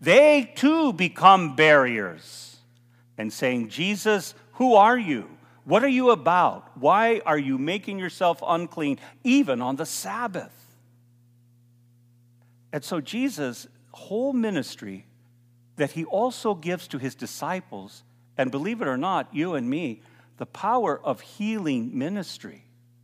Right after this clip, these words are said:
And for some of us, it just might be the simplicity of making people reconnected and whole. Remember, the word salvation in the New Testament means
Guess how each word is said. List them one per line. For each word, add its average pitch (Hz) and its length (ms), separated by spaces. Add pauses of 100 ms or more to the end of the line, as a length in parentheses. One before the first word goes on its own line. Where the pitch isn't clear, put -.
(380)
And 127 160
for 131 160
some 254 300
of 160 120
us, 123 200
it - 160
just 262 340
might 196 300
be 175 160
the 143 180
simplicity 127 960 (1600)
of - 160
making 185 420
people 156 600
reconnected 131 920
and 110 200
whole. 127 500 (220)
Remember, 208 460
the 139 120
word 214 320
salvation 180 680
in 135 40
the 127 80
New 127 160
Testament 123 640
means 127 360